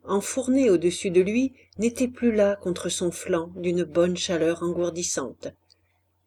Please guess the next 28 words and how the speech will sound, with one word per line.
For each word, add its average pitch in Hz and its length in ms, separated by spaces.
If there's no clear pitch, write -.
et 214 220
il 175 80
aimait 165 260
mieux 156 240
ne 165 140
pas 156 180
songer 165 540
à 147 80
des 160 140
bêtises 156 760
et 220 80
s'éloigner. 143 720
Car, 247 340
avec 262 220
son 269 200
instruction 240 680
plus 185 200
large, 214 520
il 269 160
ne 311 80
se 294 160
sentait 247 360
point 294 400
la 196 140
résignation 190 840
de 160 80
ce 160 160
troupeau. 170 540